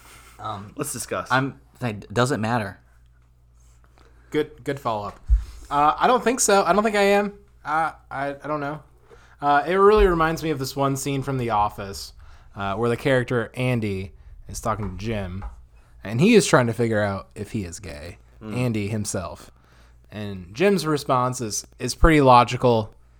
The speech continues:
Speaker 3: He goes, "Well, there's only one way to figure out if you're gay. Have sex with a man and have sex with a woman and decide what you like better." And Andy did not wanna have sex with a man.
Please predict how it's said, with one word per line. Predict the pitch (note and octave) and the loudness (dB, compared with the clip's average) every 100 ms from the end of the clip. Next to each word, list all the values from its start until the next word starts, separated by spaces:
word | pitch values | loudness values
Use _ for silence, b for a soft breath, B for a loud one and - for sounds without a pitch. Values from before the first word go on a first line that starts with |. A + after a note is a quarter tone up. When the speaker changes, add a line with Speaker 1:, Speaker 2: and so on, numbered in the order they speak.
| _ _ _ _ _ _ | _ _ _ _ _ _
Speaker 3:
He | F#2 | -12
goes, | G#2 | 0
"Well, | B2+ C#3 | 2 4
there's | B2+ C3 | 4 2
only | C3 | 2
one | A#2+ B2 A#2+ | 2 2 2
way | A#2 | 2
to | A#2 G#2+ - | 2 0 -4
figure | - B2 A#2+ A#2+ | -4 0 2 4
out | A#2 | 4
if | G#2+ | 2
you're | G#2 | -2
gay. | C3 A2+ G2 - _ _ _ _ _ _ _ - | 0 0 -2 -10 _ _ _ _ _ _ _ -12
Have | G#2 G2 | -10 -4
sex | B2+ A2 | -4 -4
with | G#2+ | -6
a | G#2 | -6
man | A2 C3+ E3 E3+ - | -2 -2 -2 -4 -8
and | A#2 | -8
have | A2+ | -4
sex | B2 - | -6 -4
with | A#2 | -2
a | |
woman | A2+ A#2+ F#2 F#2 A2 | 0 0 -2 -8 -14
and | A2+ | -10
decide | G#2+ B2+ A2+ | -4 -2 0
what | A2 - | -2 -2
you | A#2 | -2
like | G#2+ G#2+ | -2 -2
better." | G#2 F#2 F2+ - _ _ _ _ _ - - - | -4 -4 -12 -18 _ _ _ _ _ -20 -20 -20
And | G2 F2 | -18 -10
Andy | A2 G#2 | -6 -6
did | F#2 F#2 | -6 -2
not | A2+ G#2 | 0 0
wanna | G#2+ G2+ | -2 -4
have | G2 | -6
sex | - G2 G#2 | -6 -10 -10
with | G2 | -10
a | |
man. | G2+ F2+ F2 G2+ | -10 -12 -14 -16